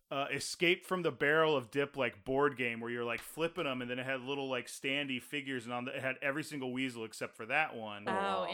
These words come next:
Speaker 1: Which is,
Speaker 2: interesting.
Speaker 1: I, I, I think that's the main one, or they named him something else. I don't know. A-, anyway, like, yeah,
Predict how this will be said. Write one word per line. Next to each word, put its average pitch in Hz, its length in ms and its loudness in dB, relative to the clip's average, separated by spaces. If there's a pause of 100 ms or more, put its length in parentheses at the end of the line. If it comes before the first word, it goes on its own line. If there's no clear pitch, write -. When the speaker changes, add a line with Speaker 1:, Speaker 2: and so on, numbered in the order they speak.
(120)
Speaker 1:
Which 160 160 -2
is, 190 120 0
Speaker 2:
interesting. 165 280 -8
Speaker 1:
I, - 600 -8
I, - 680 -10
I - 20 -4
think 247 220 -4
that's 349 180 -2
the 190 100 2
main 151 440 4
one, 160 200 4
or 139 60 0
they 131 120 0
named 143 280 2
him 147 100 -4
something 123 380 -2
else. 110 460 -4 (440)
I 160 120 8
don't 170 100 8
know. 127 180 2
A-, 214 160 4
anyway, 196 540 6
like, 131 360 2
yeah, 120 300 4